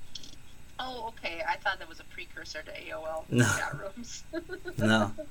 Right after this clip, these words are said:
Speaker 2: They have to know about A O L chat rooms from their parents.
Speaker 1: <laughs> Well, they could be parents. It could be somebody that's just, you know,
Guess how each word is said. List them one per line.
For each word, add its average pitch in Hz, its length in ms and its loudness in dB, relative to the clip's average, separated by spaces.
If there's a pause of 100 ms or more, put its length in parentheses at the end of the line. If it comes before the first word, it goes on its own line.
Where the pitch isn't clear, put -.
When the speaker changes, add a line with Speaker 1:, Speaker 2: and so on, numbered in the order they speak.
(680)
Speaker 2:
They 123 120 12
have 170 120 12
to 170 80 12
know 165 140 12
about 151 240 12
A 143 200 12
O 147 80 12
L 139 60 12
chat 131 280 12
rooms 123 180 12
from 117 120 6
their 113 120 8
parents. 110 500 10 (1400)
Speaker 1:
<laughs> 370 60 -2 (840)
Well, 453 320 8
they 466 100 -2
could - 180 -10
be 427 100 -6
parents. 247 640 -2
It - 180 -8
could 262 140 -10
be 254 140 -10
somebody 220 500 -2
that's 196 240 2
just, 196 340 -6
you - 120 -4
know, 190 80 -4